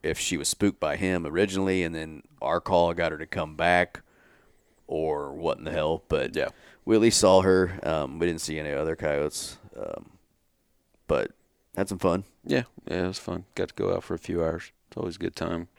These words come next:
Speaker 2: Spend time in the woods and out in nature.
Speaker 1: Now I'm trying to decide what to do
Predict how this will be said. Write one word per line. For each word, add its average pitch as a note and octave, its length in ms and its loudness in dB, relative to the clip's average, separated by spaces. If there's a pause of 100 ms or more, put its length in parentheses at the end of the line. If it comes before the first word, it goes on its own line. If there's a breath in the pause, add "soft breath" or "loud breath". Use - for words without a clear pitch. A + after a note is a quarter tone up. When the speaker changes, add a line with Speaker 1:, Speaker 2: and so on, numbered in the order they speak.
(260)
Speaker 2:
Spend G2 320 -8
time F#2 240 -2
in F2+ 80 0
the E2 80 -2
woods F2+ 460 2
and D#2 180 -12 (640 loud breath)
out G2+ 160 4
in D#2+ 140 -4
nature. F2 400 4 (360)
Speaker 1:
Now G#2+ 140 6
I'm A2+ 80 6
trying F2+ 220 2
to D#2+ 80 -6
decide E2+ 320 2
what E2+ 160 -2
to E2+ 80 -8
do E2+ 420 -2